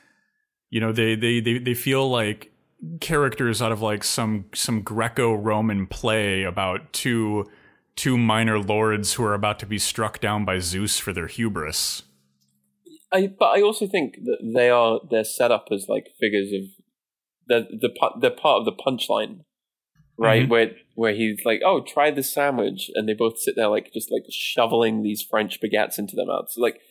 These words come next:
Speaker 2: they look ridiculous. They look and they sound ridiculous. And that's entirely deliberate.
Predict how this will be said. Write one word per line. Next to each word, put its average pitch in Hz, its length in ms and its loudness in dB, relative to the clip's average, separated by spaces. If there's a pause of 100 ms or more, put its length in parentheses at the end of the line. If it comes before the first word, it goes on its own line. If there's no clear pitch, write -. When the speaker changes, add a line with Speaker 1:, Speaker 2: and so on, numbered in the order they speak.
(240)
Speaker 2:
they 139 100 4
look 147 320 0
ridiculous. - 800 -4 (560)
They 131 100 4
look 143 260 2 (460)
and 120 160 0
they 123 60 2
sound 117 580 0
ridiculous. - 760 -6
And 127 80 0
that's 139 280 0 (680)
entirely 139 920 2
deliberate. - 480 -2